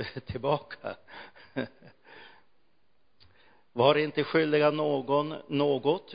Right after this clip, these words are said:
utom i detta att älska varandra.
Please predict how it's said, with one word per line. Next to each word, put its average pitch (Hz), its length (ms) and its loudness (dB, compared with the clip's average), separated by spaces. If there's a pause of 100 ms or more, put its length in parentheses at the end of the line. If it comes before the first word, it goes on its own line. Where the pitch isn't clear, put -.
utom 156 500 0
i 143 220 -2
detta 139 460 2
att 139 300 -4
älska 131 500 0
varandra. 127 580 0